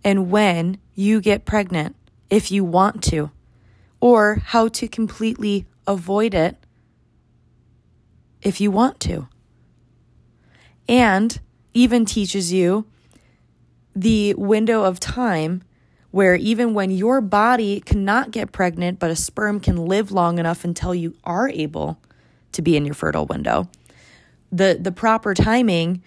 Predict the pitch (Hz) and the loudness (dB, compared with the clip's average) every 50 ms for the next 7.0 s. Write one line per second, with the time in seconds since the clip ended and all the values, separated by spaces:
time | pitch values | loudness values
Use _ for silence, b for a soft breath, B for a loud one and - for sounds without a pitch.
0 | b b b b _ - 196 180 175 170 170 - - 185 180 - 185 170 160 - | b b b b _ 0 2 4 4 4 4 2 -2 -4 0 0 0 0 0 -2
1 | 185 170 165 165 160 160 - 170 165 165 - 160 175 185 185 - 185 180 - 165 | -4 -4 0 -2 -2 0 -2 -4 -6 -6 -4 -4 -4 -4 -2 -4 -6 -4 -2 -2
2 | 151 - - 82 - - - - 143 139 - - - - 160 156 151 156 - - | -2 -2 -4 -4 -2 -2 0 0 0 0 -2 -4 -2 2 2 2 2 2 -2 -2
3 | - 208 185 175 156 151 - 170 208 214 - _ B B B B B B B B | 0 0 0 0 -2 -4 -4 -4 -4 -4 -6 _ B B B B B B B B
4 | B B B B B B _ _ _ _ _ _ _ _ _ _ _ _ _ _ | B B B B B B _ _ _ _ _ _ _ _ _ _ _ _ _ _
5 | _ _ _ _ _ _ - - - - 190 185 180 170 180 175 175 175 156 185 | _ _ _ _ _ _ -20 -10 -2 0 2 2 4 2 2 2 2 2 2 4
6 | 185 202 220 240 247 - - 214 190 214 247 262 - - - 156 160 170 185 180 | 4 4 4 2 0 -2 -4 0 2 2 2 2 0 -2 0 0 2 2 0 0